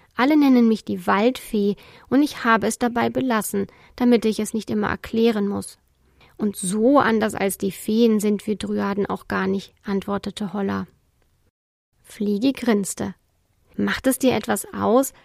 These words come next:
wenn ich unserem Opa heute Abend eine Geschichte erzähle? Der wird Augen machen.“ „Natürlich kannst du sie ihm erzählen“, erwiderte Holla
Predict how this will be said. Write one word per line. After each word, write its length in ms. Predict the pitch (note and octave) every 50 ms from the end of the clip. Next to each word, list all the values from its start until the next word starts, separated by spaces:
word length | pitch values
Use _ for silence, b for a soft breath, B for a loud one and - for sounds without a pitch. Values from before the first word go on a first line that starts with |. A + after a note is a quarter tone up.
| b b
wenn 160 | - A3+ A3+ A#3
ich 120 | A3 -
unserem 420 | - A3+ A3 G#3+ G#3+ A3 A3 G#3
Opa 440 | - - G#3 G#3+ G#3 - - C4 B3
heute 240 | A3 A3 G#3+ - A3
Abend 300 | F3 F#3 F#3+ G3 A#3+ A#3+
eine 180 | B3 A#3+ A3+ A3+
Geschichte 520 | F#3+ A3 - - - - G3+ - - -
erzähle? 600 | B3 - B3+ B3 - - - A#3+ A#3+ B3 B3+ C#4+ C#4+ _ _ _ _ _ _ _ _ -
Der 240 | A3 A3+ A#3+ B3+ A3
wird 200 | B3 A#3+ - -
Augen 360 | - G#3 G#3 G3+ G#3+ G#3 G3+
machen.“ 360 | G3+ G3+ G3 - - G3 G3 - _ _ _ _ _ _ _ _ _ _ _ _ _ _ -
„Natürlich 640 | A3 C4 - - - - C4 C4 C4 B3 B3 A#3 -
kannst 340 | - G#3+ F#3+ F#3+ - - -
du 40 | G3
sie 100 | G3 G3+
ihm 140 | F#3+ F#3+
erzählen“, 500 | - - F#3 - - - G#3 G3 G3 G3
erwiderte 520 | G3 G#3 G3+ G#3 G3+ G#3 G#3 - - G#3+ G#3
Holla 340 | G#3 G#3 G3+ G#3 G#3 A3